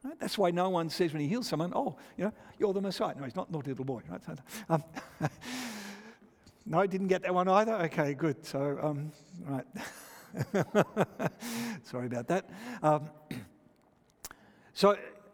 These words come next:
then they have a couple of rabbis, Canina ben Dosa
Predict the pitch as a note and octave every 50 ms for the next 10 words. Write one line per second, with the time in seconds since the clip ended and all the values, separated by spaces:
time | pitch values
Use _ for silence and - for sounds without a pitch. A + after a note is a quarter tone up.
0 | - - _ _ - F3+ G#3 B3 B3+ A3+ G#3+ G3+ F3+ E3 - - G3 F#3 F3 D#3+
1 | C3 A#2+ C3+ C#3 C#3 D3 E3 E3+ - - D#4+ C#4+ - - - D#3 D#3 D#3+ D3+ D3
2 | C3+ C#3 C3+ C3 B2+ C#3+ D3 D#3 - - G#3 A#3 C#4